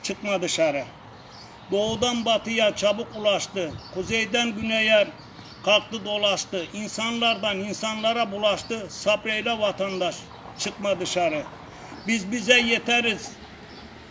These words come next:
Olalım arka. Düzenli oturak gidersek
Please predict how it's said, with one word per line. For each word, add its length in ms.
Olalım 460
arka. 520
Düzenli 400
oturak 600
gidersek 500